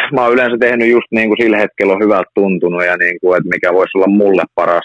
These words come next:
niin silloin, siinä kohtaa se oli paras ratkaisu ja en mä voinut silloin tietää, että me Kouvolassa niinku, että mut myydään Ruotsiin, niin se on vaik-, vaikea niinku sanoa sillain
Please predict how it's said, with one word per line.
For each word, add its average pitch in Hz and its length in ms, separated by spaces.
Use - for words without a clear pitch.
niin 85 220
silloin, 107 240
siinä 110 260
kohtaa 104 260
se 104 60
oli 104 180
paras 104 260
ratkaisu 98 460
ja 95 200
en 101 140
mä 101 120
voinut 104 300
silloin 98 280
tietää, 92 440
että 95 140
me 107 200
Kouvolassa 104 540
niinku, 98 400
että 104 180
mut 98 160
myydään 98 340
Ruotsiin, 90 640
niin 90 220
se 104 80
on 95 100
vaik-, 95 340
vaikea 92 420
niinku 90 300
sanoa 90 380
sillain 85 340